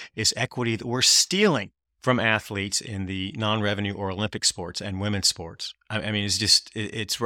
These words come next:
a ridiculous argument on its face. But that argument has such power at the political level. And Cory Booker caved. And Tuberville says that Booker reached out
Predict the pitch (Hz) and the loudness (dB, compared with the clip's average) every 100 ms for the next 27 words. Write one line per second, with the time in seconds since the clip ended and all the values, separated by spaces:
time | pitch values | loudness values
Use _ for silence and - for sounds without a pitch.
0 | - 117 123 120 160 139 117 120 113 101 | -4 -2 0 2 2 2 2 2 0 0
1 | 98 98 95 - - 98 95 - _ - | -2 -2 -2 -4 -4 -8 -6 -10 _ -2
2 | 117 123 131 127 143 123 110 - 110 107 | 2 4 4 6 4 4 -2 0 0 2
3 | - - _ - - - 143 - - - | 0 -4 _ 2 4 4 4 4 4 2
4 | _ - - 147 147 104 - _ _ 110 | _ -6 4 6 6 0 -4 _ _ -6
5 | - - - 120 117 123 - 107 101 - | -4 -8 -2 0 0 -2 -2 -6 -6 -4
6 | 104 101 104 123 _ _ _ _ _ 95 | 2 2 0 -18 _ _ _ _ _ -4
7 | 92 90 - 113 113 127 - 113 104 - | -4 -4 0 0 2 -2 -2 -2 -2 -6
8 | - 131 139 - - 170 156 208 - - | -2 0 0 -2 -2 -2 -4 -8 -2 0
9 | 247 151 147 - 151 143 156 - - 175 | 0 0 0 2 2 2 -2 -2 -4 0
10 | 196 175 - 160 190 - 185 190 | 0 -2 -2 -2 2 2 2 0